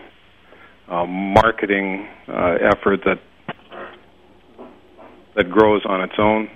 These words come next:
It, you know, webmasters will, it will gradually get added to various, um, services, services like,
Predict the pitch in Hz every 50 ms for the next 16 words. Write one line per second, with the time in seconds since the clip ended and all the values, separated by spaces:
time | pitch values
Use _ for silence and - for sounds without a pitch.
0 | - - - 120 95 90 85 92 - 107 101 95 90 90 98 101 95 98 98 95
1 | 98 95 - - 98 95 90 95 95 98 95 90 - - - - 120 101 98 95
2 | 95 92 85 104 104 101 95 92 - 95 92 92 87 95 92 92 92 92 92 92
3 | 92 87 - - - 104 95 95 95 92 - - - - - - - - - -
4 | - _ 95 92 101 101 98 98 95 92 87 - - - - 98 92 90 90 90
5 | 87 90 107 120 - - - _ - - - 110 107 95 95 - - 90 - 80
6 | - - - - - _ _ - - 110 95 92 - - 98 90 87 90 87 90
7 | 87